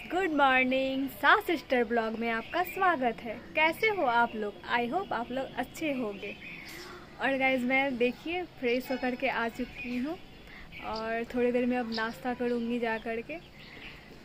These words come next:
मैंने सोचा थोड़ा शूट कर लेती हूँ, इसके बाद जा कर के नाश्ता करूँगी। और रिया तो अभी class करने के लिए गई हुई है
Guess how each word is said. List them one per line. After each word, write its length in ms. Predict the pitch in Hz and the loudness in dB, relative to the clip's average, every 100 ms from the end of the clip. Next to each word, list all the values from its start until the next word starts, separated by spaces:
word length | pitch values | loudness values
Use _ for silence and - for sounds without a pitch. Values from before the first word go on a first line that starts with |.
| 240 - - | -16 -16 -8
मैंने 280 | 233 233 233 | -4 -2 -2
सोचा 260 | 240 247 254 | -4 -4 -4
थोड़ा 240 | 254 247 | 0 0
शूट 280 | 240 254 240 | 0 -2 -2
कर 200 | 254 247 | 0 2
लेती 320 | 247 240 269 | 2 2 0
हूँ, 100 | 262 | -2
इसके 240 | 254 - 240 | -2 -2 -2
बाद 140 | 233 | 0
जा 140 | 226 226 | -2 -2
कर 120 | 233 | -4
के 140 | 247 | -2
नाश्ता 340 | 220 220 - 240 | -2 -4 -4 -4
करूँगी। 640 | 233 226 226 233 254 262 254 | -2 -2 -2 -2 -4 -4 -6
और 280 | 226 226 220 | -6 -4 -2
रिया 240 | 226 233 | 0 0
तो 120 | 247 | 0
अभी 200 | 240 240 | 0 0
class 380 | 240 247 226 233 | -2 0 0 0
करने 300 | - 226 233 | -4 -2 -2
के 80 | 240 | 0
लिए 100 | 233 | 0
गई 260 | 226 226 247 | 2 0 0
हुई 220 | 240 233 | 0 -2
है 240 | 254 277 | -2 -4